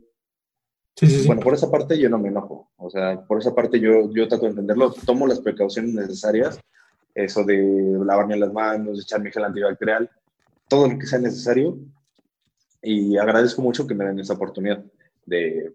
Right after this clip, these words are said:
Speaker 2: hacer home office. Y por parte de la escuela, pues igual, lo que te comentaba al inicio, siento que es un poco, eh, diferente, pero siento que es necesario y tenemos que entenderlo como comunidad, como alumnos.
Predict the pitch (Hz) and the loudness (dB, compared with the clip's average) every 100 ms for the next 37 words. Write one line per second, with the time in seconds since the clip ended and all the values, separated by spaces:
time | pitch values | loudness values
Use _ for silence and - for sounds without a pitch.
0 | - 98 98 98 110 107 - 90 - _ | -8 -6 -4 -4 0 0 0 -6 -14 _
1 | _ _ _ _ - 101 113 135 135 151 | _ _ _ _ -4 0 2 2 2 2
2 | 143 - 147 160 123 110 110 - 120 127 | 0 0 0 0 -4 -4 -4 0 2 4
3 | 127 110 98 101 110 123 123 131 131 127 | 2 0 -4 -6 -8 -8 0 2 2 -2
4 | 127 165 - 113 110 113 - 120 - 120 | -10 -12 -16 -10 -10 -10 -16 -12 -2 -2
5 | - 117 110 95 - _ _ _ _ _ | 2 2 2 0 -8 _ _ _ _ _
6 | _ _ _ _ _ - - _ 127 123 | _ _ _ _ _ -20 -20 _ -2 2
7 | 135 131 117 113 147 220 - _ _ _ | 4 2 2 -2 -6 -6 -16 _ _ _
8 | _ - 107 98 95 95 113 107 110 113 | _ 0 2 2 -2 -4 -6 -6 -2 -2
9 | 110 110 101 120 113 123 117 95 - 95 | -2 -6 -4 0 4 4 2 -2 -8 -4
10 | 107 107 107 - 113 113 104 107 117 104 | -2 -2 -4 -4 -4 -2 0 2 2 0
11 | 90 - 92 90 101 98 98 107 - 107 | -4 -8 -8 -8 -10 -10 -4 -4 -4 -8
12 | 92 95 107 135 180 | -8 -8 -10 -14 -14